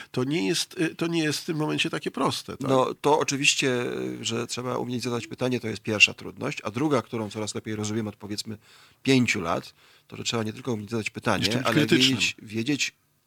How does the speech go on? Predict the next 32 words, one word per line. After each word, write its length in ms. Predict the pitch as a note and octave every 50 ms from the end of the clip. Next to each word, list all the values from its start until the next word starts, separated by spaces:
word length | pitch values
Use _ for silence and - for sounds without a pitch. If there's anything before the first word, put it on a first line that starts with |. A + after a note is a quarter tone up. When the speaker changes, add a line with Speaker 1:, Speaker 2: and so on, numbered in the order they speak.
| _ _ _ - -
Speaker 2:
jakiemu 480 | - B2 B2+ - - E3 E3+ E3+ D3+ B2+
źródłu 300 | A#2+ C#3 D#3+ D#3+ C#3+ C#3+
informacji 480 | C3 A#2+ B2+ B2 B2 C3 C3 - B2+
je 60 | A2+
zadać. 380 | A2 G#2+ G#2+ F#2+ D#2+ - - -
To 120 | - A2
znaczy, 280 | G2+ F#2+ G#2+ A#2 A2+ A2+
Speaker 1:
Mhm. 680 | A#2 C3 D3 - - - - - - _ - - G2 A2
Speaker 2:
mieć 140 | A#2+ A#2+
przekonanie, 540 | - - B2+ A#2 - A#2+ B2 D3 D#3+ D3+ C#3
że 80 | B2+ B2
zadajemy 320 | A2+ A#2 A#2 B2 B2+ B2+
to 100 | A#2+ B2+
pytanie 440 | - - - - B2 C3 C3+ C3 B2+ -
wiarygodnemu 640 | A2 A#2+ B2 B2 B2 A2+ A#2+ A2 A2+ C3 B2 B2 A#2
źródłu 240 | A#2 A2+ G#2+ G#2+
informacji. 580 | G#2+ G2+ - - G#2+ G2+ D#2+ - - - - - _ - - - - - - _ _ -
I 60 | -
tu 100 | - D3
rzeczywiście 460 | D3 C#3 - E3 G3+ G3+ - - D3
jest 160 | C3 A#2+ -
tak, 160 | - C3+ -
na 80 | B2 A#2
przykład, 300 | - - C3 - C3 B2
że 200 | A#2+ B2 A#2 A2+
dla, 320 | A2+ A#2 A2+ A2+ A#2 A#2 A2+ G#2 G2 G2+ G2+
dla 180 | G#2 A2+ A2+ A2
moich 280 | A#2 C#3 D3+ C3+ B2
studentów 640 | - - A#2 G#2 G#2 - E2+ - B2 A2+ - - -
na 80 | A2+ G#2+
moich 240 | G#2 A2+ A2+ G#2+ G2
zajęciach, 520 | G#2 F#2+ F2+ D#2 F2+ - A2+ C3 C#3 -